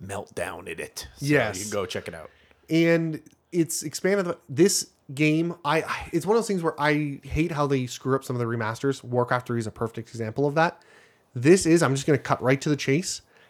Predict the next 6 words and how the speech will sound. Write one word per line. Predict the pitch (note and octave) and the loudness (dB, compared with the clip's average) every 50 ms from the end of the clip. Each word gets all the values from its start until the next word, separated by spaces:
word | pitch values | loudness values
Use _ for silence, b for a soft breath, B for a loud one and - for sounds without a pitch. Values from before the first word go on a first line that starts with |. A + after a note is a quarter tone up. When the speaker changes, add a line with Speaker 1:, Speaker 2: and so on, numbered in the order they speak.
| b _ - | b _ 6
Speaker 2:
a | D#3+ D3 B2+ - - _ | 6 6 6 2 -4 _
perfect | - - - - - E3 E3+ E3 - - C3 A2+ - - - - - _ _ - | -16 -16 -2 4 8 8 8 8 6 2 -2 -2 -2 -6 -14 -18 -18 _ _ -2
remaster. | B2 B2 B2 A#2+ G#2+ G#2 G2+ - - - - - - _ _ _ _ _ | -2 0 0 0 -2 -2 -4 -8 -10 -12 -12 -14 -18 _ _ _ _ _
Speaker 1:
Whoa, | - - C3 A2 B2+ C#3+ D#3 F#3+ D3+ B2 D3+ F3+ F#3+ D#3 - - - | -10 -8 -8 -8 -8 -8 -8 -8 -6 0 2 4 4 4 2 0 -6
whoa. | - G#2 C#3+ F3+ F3+ - - - - | -4 2 6 6 6 6 4 0 -12
Speaker 2:
Perfect. | - - - E3+ D3+ - - - A2 - - - - | -8 0 4 4 4 4 2 -4 -12 -12 -12 -16 -18